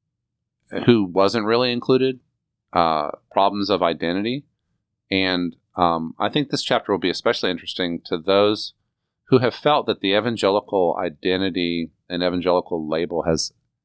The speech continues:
has been at least as much of a problem for them as has it been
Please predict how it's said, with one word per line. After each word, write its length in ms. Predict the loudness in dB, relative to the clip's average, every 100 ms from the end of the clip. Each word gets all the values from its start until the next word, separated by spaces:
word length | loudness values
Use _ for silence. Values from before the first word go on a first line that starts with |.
| _
has 160 | 0 2
been 180 | 4 2
at 80 | 2
least 220 | -2 -4
as 100 | -4
much 200 | -4 -4
of 100 | -8
a 40 |
problem 440 | 0 2 4 0 -6
for 120 | -6
them 280 | -4 -6 -6
as 400 | -8 -8 -8 -12 _ -4
has 160 | -4
it 100 | -4 -10 _ _ -6
been 240 | -4 -4